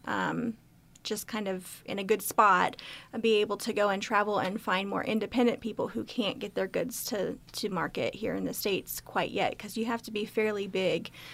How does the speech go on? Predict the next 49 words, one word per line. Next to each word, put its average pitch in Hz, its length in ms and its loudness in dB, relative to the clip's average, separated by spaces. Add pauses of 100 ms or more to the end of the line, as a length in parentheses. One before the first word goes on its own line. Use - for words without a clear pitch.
(240)
um, 185 380 2
uh, - 180 -2
organization 196 720 0
working 185 340 -2
out 175 200 -2
there 185 320 2
in 190 200 -2
a 185 60 0
different 185 320 -4
country 214 340 -4
to 180 80 -6
be 175 180 0
able 185 180 -2
to 185 80 -6
get - 240 -12
paired 196 340 -2
up 208 220 0
with 226 100 -6
some 208 160 -4
of 190 120 -4
these 180 360 -2
wholesalers. 226 800 0 (480)
Um, 208 200 4
and 208 100 -4
so 226 100 2
we 220 80 8
wanna 226 200 6
go 220 140 6
out 214 40 4
and 208 140 -2
try 214 200 2
to 202 120 0
find 214 560 2 (140)
some 226 180 -2
of 202 80 -2
those 202 160 0
small, 208 500 0 (340)
small 226 300 4
people 214 280 -2
who 208 140 -2
can't 208 380 -4
really 202 240 0
quite - 300 -2
get, - 220 -2 (300)
get - 180 0
hooked 202 280 -6
up 202 140 -4
with 202 180 -4
a, 208 240 0